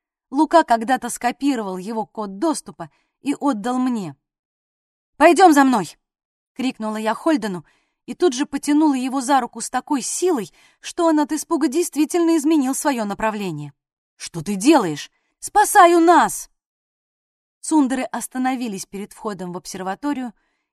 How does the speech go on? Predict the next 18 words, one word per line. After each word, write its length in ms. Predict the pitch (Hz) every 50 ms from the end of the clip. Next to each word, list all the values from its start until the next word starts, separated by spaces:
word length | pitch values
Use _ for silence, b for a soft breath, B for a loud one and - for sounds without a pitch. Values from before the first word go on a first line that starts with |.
| _
Я 200 | 214 226 285 285
с 60 | 277
силой 400 | - - - 311 349 330 320 302
вбивала 480 | 269 196 - 277 269 233 277 277 262 262
каждую 480 | - - 277 285 262 220 220 262 254 -
цифру 420 | - - 294 285 - - 254 233
кода 300 | - - 269 277 214 233
в 80 | - -
терминал, 520 | - 240 220 233 233 240 240 254 277 277
в 80 | - -
то 140 | - 262
время 260 | 226 240 262 247 247 247
как 200 | - 247 - 240
моя 240 | 240 240 240 233
голова 380 | 214 220 240 233 220 220 254 254
гудела 420 | 214 233 202 190 247 240 240 233
от 100 | 220 220
напряжения. 680 | 226 220 - 220 226 220 190 214 196 170 156 147 147 143